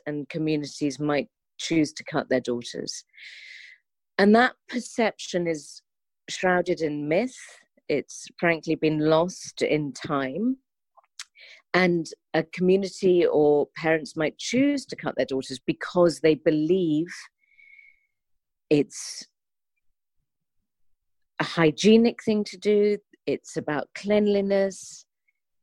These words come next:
They know that their daughter is highly unlikely to be married unless she's cut. So they will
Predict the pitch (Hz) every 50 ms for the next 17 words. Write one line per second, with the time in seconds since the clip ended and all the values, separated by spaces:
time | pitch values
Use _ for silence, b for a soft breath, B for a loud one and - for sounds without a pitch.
0 | _ _ _ _ - 151 160 170 165 170 170 165 170 170 165 165 170 180 202 220
1 | 226 214 196 151 143 151 143 123 - _ - 165 165 151 143 123 165 165 165 165
2 | - - 160 143 131 - - - 147 147 131 135 - - - 185 190 196 196 190
3 | 175 170 160 156 160 160 151 120 - - 143 - - _ - 143 139 139 147 156
4 | 156 156 147 147 147 147 143 - - - - 143 143 143 147 147 156 156 - -
5 | - 139 131 131 - - - - - 127 151 - 214 - - - - - _ _
6 | _ _ _ _ _ _ _ _ _ _ _ _ _ _ _ _ _ _ _ _
7 | _ _ _ _ _ _ _ _ _ _ _ _ - - - - 180 165 202 214
8 | 226 233 247 247